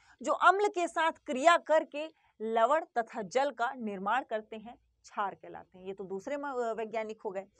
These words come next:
अब अगले की हम बात करें तो अहेरनियस का सिद्धांत, इनका सिद्धांत प्रसिद्ध है, बहुत ज्यादा प्रसिद्ध है, फेमस है। तो इनका सिद्धांत पूछा जाता है, आप लोगों ने, अ, जब एग्जाम दिया होगा, जब आप टेंथ, इलेवन, ट्वेल्थ में होंगे तो आप लोगों ने देखा होगा, खास करके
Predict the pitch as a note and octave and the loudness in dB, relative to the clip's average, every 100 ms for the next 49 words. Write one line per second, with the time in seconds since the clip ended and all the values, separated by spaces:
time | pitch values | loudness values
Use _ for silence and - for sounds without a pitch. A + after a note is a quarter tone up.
0 | _ _ - D#4 - C4 D#4 E4 F4+ D4+ | _ _ -2 0 -2 -2 -2 -4 -6 -4
1 | B3 A#3 D4 - B3+ A#3+ - _ _ _ | 0 2 2 0 -2 -2 -4 _ _ _
2 | _ F#4 F#4+ F4 _ _ _ _ _ - | _ 4 4 2 _ _ _ _ _ 2
3 | D4+ D#4+ E4 F4+ F#4+ F#4+ F4 E4 C4+ G#3+ | 8 8 6 6 6 8 4 4 -2 -2
4 | B3+ G#3 - C#4 E4 E4 B3 C4 D4 D4 | -2 -2 -4 2 4 4 -4 -4 -6 -2
5 | - B3 - D#4 B3 C4 A#3+ F4 - _ | 2 2 2 -4 -4 -2 -2 -4 -12 _
6 | G#3+ C#4+ C#4 C#4 D#4+ D4+ - C4 B3+ D#4+ | 0 2 4 4 4 4 0 -2 -2 -4
7 | B3+ C#4 D#4+ _ C#4 D4 D#4+ D#4 F4+ _ | -4 -2 -4 _ -4 -2 -4 -6 -8 _
8 | _ _ - D#4+ D#4 D#4+ F#4 F4+ A#3 D4 | _ _ -2 0 2 8 8 6 0 0
9 | E4 C4 B3 D#4 D4+ A#3+ - A#3 A#3 C4+ | -2 -2 2 6 8 8 6 2 2 0
10 | C#4 D4 D#4 _ _ _ - A3 A3 A3+ | 0 -2 -6 _ _ _ -2 0 0 -2
11 | G#3+ G3+ B3 D4 C#4+ C#4 C4+ C4 D4+ - | 0 2 2 2 0 0 0 -2 -4 -6
12 | - B3+ C4 - B3+ C4+ D4 - _ _ | 2 6 6 6 2 2 -4 -14 _ _
13 | - A#3 A#3 C4 B3 B3+ C4 C4 B3 A#3 | -2 2 2 0 0 0 0 -4 -6 -6
14 | C#4 D4+ B3 B3 A#3+ B3 B3 A3+ G#3 A3+ | -4 -2 -2 -2 -6 -6 -4 -4 -2 -4
15 | G#3 F3 F#3 - B3 B3 B3+ B3 C#4 | -6 -8 -10 -2 -2 -2 -6 -6 -10